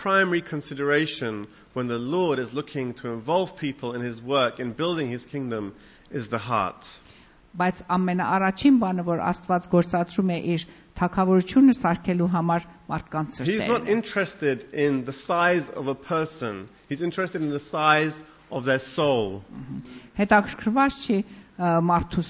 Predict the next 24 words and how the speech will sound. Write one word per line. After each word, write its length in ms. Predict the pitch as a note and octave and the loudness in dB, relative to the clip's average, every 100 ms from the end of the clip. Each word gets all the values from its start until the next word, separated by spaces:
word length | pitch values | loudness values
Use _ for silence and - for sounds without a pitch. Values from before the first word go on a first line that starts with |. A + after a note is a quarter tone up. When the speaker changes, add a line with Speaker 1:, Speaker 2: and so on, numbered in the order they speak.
| - | 6
Speaker 2:
բոյով, 280 | F3 F#3 F#3 | 8 6 4
բայց 200 | D#3+ - E3+ | -2 -2 -4
հետաքրքրված 720 | D3+ E3 - E3 F3+ F3 F3+ | -4 -6 -6 -4 -2 -2 -2
է 80 | E3+ | -4
նրանց 320 | D#3+ E3+ E3 - - - - - | -2 -2 -2 -6 -20 -20 2 2
հոգով։ 400 | - E3+ C3+ - - - | 4 2 0 -6 -10 -8
Speaker 1:
I 100 | C3+ | -6
can 120 | D3 | -6
say 200 | - F3 | 0 4
that 160 | D#3 C#3 | 6 4
as 200 | C3+ A2+ A2 | 2 -4 -6
maybe 280 | C3 C3+ C3 | -4 -2 -2
the 80 | C3+ | -4
tallest 400 | D#3+ D3 C3 - | -4 -6 -6 -4
person 320 | D#3 C#3+ C3+ | -2 -2 -2
in 100 | B2+ | -4
this 180 | B2 - | -4 -4
room. 360 | D3+ B2 G#2 A2 D#4 - - - - | -2 -2 -4 -8 -12 -10 -12 -12 -18
Speaker 2:
<laughs> 440 | - - F4 - | -18 -16 -12 -4
Շատ 400 | B3 - C#4+ - C4+ | -2 2 2 4 2
հեշտ 180 | - G#3 | 2 4
է 40 | G3+ | 4
ինձ 100 | - A#3 | 4 2
համար 220 | G#3 | 4